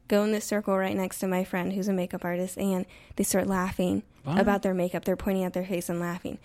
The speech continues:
Speaker 1: You knowing me, I'm a very loving person.
Speaker 2: Well,
Speaker 1: but
Speaker 2: it's
Speaker 1: you
Speaker 2: debatable,
Speaker 1: cannot,
Speaker 2: but go ahead.
Speaker 1: <laughs> you cannot make fun of my friend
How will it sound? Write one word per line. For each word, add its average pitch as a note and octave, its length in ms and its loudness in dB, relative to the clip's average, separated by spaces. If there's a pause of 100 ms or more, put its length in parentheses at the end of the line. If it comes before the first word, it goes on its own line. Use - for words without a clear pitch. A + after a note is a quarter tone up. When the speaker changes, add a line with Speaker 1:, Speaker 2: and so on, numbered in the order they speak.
(480)
Speaker 1:
You A#3 180 6
knowing C#4 320 6
me, G3+ 320 2
I'm G#3 160 0
a G3 60 -2
very G#3+ 280 2
loving G#3 380 2
person. G3 720 0
Speaker 2:
Well, G#3 340 6
Speaker 1:
but B3 100 6
Speaker 2:
it's A3 80 4
Speaker 1:
you A#3 80 6
Speaker 2:
debatable, C3 440 6
Speaker 1:
cannot, B2+ 140 6
Speaker 2:
but A#2+ 60 2
go D3+ 120 8
ahead. D3 260 6 (180)
Speaker 1:
<laughs> G#3 180 2
you C4+ 240 4
cannot D#4 360 2
make C#4 280 2
fun A#3+ 180 4
of C4 160 2
my A#3 300 4
friend G3+ 640 2